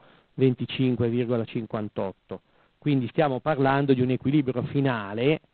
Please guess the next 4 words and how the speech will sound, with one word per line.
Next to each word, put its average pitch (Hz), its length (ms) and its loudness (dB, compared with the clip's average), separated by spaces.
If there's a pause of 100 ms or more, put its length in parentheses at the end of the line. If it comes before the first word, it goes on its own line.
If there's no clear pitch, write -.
(260)
di 127 240 -8
quattrocentonovantaduemilaseicentonovantuno 123 2750 -2
euro 120 500 0 (560)
che, 147 220 4